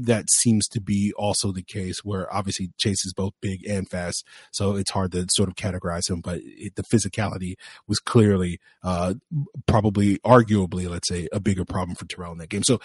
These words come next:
just something to, to, to think about in the future if we start to see more of Terrell shadowing guys in the future, particularly in twenty twenty-two. So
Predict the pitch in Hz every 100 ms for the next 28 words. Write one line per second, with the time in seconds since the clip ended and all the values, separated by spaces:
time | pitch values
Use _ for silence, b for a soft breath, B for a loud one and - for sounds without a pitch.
0 | B - 220 - 180 156 147 127 117 127
1 | 113 113 120 110 101 - 117 - 139 110
2 | 104 101 - B B - 127 110 143 139
3 | 117 104 - 107 - 113 98 104 120 107
4 | 120 151 117 110 104 95 - 107 107 98
5 | B B - - 107 104 101 98 95 98
6 | 95 95 - 123 101 95 104 92 92 85
7 | b b - 110 104 - 95 90 104 87
8 | - 82 82 - 78 - 104